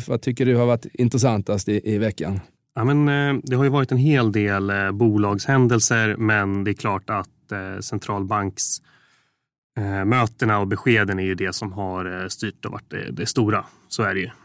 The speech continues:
Speaker 1: Så är det. Och det var en ganska splittrad bild bland de här, eh, centralbankerna. Eh, Jerome Powell på, på, på Fed, amerikanska Fed, var väl åt det hökaktiga hållet.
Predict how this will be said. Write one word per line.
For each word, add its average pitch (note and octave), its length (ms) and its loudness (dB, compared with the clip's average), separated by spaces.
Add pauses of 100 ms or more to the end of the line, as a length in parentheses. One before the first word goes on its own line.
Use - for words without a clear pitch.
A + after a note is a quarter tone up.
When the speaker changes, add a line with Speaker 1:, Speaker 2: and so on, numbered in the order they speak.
(440)
Speaker 1:
Så C3+ 80 2
är C3+ 120 4
det. F#2+ 100 0
Och B2 120 2
det D3 60 6
var D#3+ 260 8
en C#3+ 240 4 (300)
ganska F3 280 6
splittrad F3 560 4
bild D3+ 260 6
bland C3+ 200 6
de C#3 100 8
här, B2 280 6
eh, B2 60 8
centralbankerna. A#2 880 4
Eh, A2 360 -2 (320)
Jerome B2+ 320 4
Powell E3+ 380 6
på, E3+ 260 4 (120)
på, D3+ 320 4
på C#3+ 400 0 (180)
Fed, D3 300 0
amerikanska C#3 440 2
Fed, D3+ 280 2
var D#3 180 4
väl D3+ 240 4 (1000)
åt C#3 140 2
det D#3 80 4
hökaktiga C3+ 480 4
hållet. C3 480 4